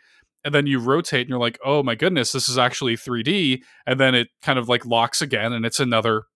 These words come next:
pixel art two D head-on environment. It's really effective. And again, hard to describe. You'll, you'll have to play it and see for yourself. But the way that they incorporate this mechanic into the puzzles, the way that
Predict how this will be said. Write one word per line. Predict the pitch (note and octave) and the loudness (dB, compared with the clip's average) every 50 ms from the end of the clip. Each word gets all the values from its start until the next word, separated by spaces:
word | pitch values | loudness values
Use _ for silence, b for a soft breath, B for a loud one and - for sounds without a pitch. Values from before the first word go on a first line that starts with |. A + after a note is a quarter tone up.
| _ - | _ -4
pixel | G3 - - - D3 A#2+ | -2 0 0 0 2 2
art | A2+ A2+ A2+ A2 - _ _ - | 4 2 2 0 -4 _ _ -6
two | - C3+ B2 | -4 -4 -2
D | A#2+ A2+ A2 A2+ A#2+ - _ | -2 -4 -4 -4 -6 -6 _
head-on | - C3+ B2 A#2+ A2 A2 A2 G#2+ | -4 -2 0 0 0 0 -2 -2
environment. | G#2+ G#2+ A2+ A#2+ B2+ D3 C#3+ A2+ G2 G2+ A2+ b b b b b b | -6 -4 -2 0 0 0 -2 -4 -8 -12 -16 b b b b b b
It's | - C#3+ C#3+ - B2+ | -8 -6 -6 -4 -6
really | A#2+ C3 C3 D3+ G#3+ C#4 C#4 C#4+ B3 F3 | -8 -10 -6 -2 0 2 2 4 2 2
effective. | C#3 - - D3+ C#3+ - _ - C3 A#2+ B2 | 0 2 2 2 2 2 _ 0 0 0 0
And | B2+ | -2
again, | A#2+ - D3+ C3+ B2 | 0 0 2 0 0
hard | A#2 - - G#3 A#3 A#3+ | 2 2 2 2 2 2
to | B3+ | 0
describe. | A3 G3 - - - - C#3 B2 A#2+ A#2+ B2 B2 | -2 -2 0 0 0 2 4 4 4 4 2 0
You'll, | B2 B2 C3+ C#3 A2 | -2 -2 -2 -4 -2
you'll | C3 C3 C3 | -2 -2 0
have | C3+ E3+ F#3 F#3 - | 2 2 0 0 -2
to | E3+ C#3 | -6 -6
play | - - C3+ C3 C#3 C3+ | -2 -2 0 2 2 0
it | A#2+ G2+ | -2 -4
and | A#2 A2+ | -6 -6
see | - - D#3 D3 | -4 -4 -4 -4
for | C3+ - | -4 -4
yourself. | B2+ A2 A2 - - C#3 C#3 B2+ A2+ - | -4 -4 -2 -2 0 2 2 0 0 -2
But | - A#2+ A#2 A2 b b b b b b b b b b _ _ _ - | -2 -2 -2 -2 b b b b b b b b b b _ _ _ -2
the | D#3 | -2
way | D3 C3 C3+ E3 A3 D4 | 0 2 2 2 4 4
that | D#4 E4 - | 2 0 0
they | - C4+ A3+ | 2 2 2
incorporate | F3+ D3 - - - E3 E3+ E3 E3+ D#3+ C#3+ C3 - | 2 0 -4 -2 0 0 0 2 2 2 2 2 0
this | C#3 B2+ - | -2 -2 0
mechanic | D3+ C3 - - D3+ C3+ B2+ B2 - - | -2 -4 -4 -2 0 0 2 0 -2 -4
into | - C#3 D3 E3+ E3 - - F#3 | -6 -4 -4 -4 -4 -2 -4 -2
the | D3 C#3 B2+ | -2 -2 -4
puzzles, | - - C3+ A#2 A#2 A2+ G#2 G2 F#2+ - | -2 -2 -2 -2 -2 -4 -8 -10 -12 -8
the | - C3 | -8 -6
way | B2 B2 C#3 E3+ F#3+ | -4 -2 0 0 2
that | F#3+ F#3+ E3+ D#3+ D#3 - | 2 4 4 2 2 0